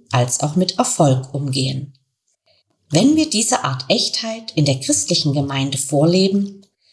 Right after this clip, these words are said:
verringern wir die Möglichkeit, dass der Verführer Fuß fassen kann. Gebet.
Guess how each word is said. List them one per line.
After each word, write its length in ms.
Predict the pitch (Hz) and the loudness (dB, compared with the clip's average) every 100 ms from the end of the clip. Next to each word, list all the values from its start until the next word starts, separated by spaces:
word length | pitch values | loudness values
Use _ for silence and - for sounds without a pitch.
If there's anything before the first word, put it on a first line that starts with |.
| _ | _
verringern 540 | - - 180 269 302 | 0 2 6 6 6
wir 100 | 311 | 4
die 120 | 320 285 | 4 4
Möglichkeit, 920 | 165 165 240 240 - 226 233 - - _ _ | 4 2 -2 -2 -2 -2 -2 -6 -12 _ _
dass 240 | 170 196 - | 0 0 0
der 120 | 233 | 0
Verführer 760 | - - - 240 185 135 131 | -2 -6 2 4 6 4 2
Fuß 400 | - - 262 - | -4 0 2 2
fassen 400 | - 131 - 123 | -2 -2 -2 -6
kann. 340 | - 123 131 - _ _ _ _ _ _ _ _ _ _ _ _ _ _ _ _ _ _ | -4 -4 -6 -8 _ _ _ _ _ _ _ _ _ _ _ _ _ _ _ _ _ _
Gebet. 600 | - 220 165 139 - - | -4 0 2 2 0 -6